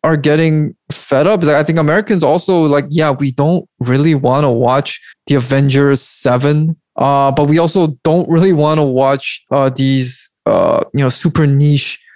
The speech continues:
uh, Netflix or H B O shows that try to dis-, say that the, the essence of racism is, uh, some,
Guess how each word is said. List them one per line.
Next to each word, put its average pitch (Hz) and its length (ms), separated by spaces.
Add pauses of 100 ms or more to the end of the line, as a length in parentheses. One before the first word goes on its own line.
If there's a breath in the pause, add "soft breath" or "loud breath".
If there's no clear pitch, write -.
(140)
uh, 123 360
Netflix 135 600
or 127 240
H - 240
B 135 160
O 127 460 (160 soft breath)
shows 139 720
that 123 160
try 127 360
to 131 300
dis-, - 400 (240)
say 180 260
that 147 200
the, 143 140
the 135 300
essence 143 520
of 123 440
racism 131 680
is, 127 360 (240 soft breath)
uh, 117 540
some, 127 500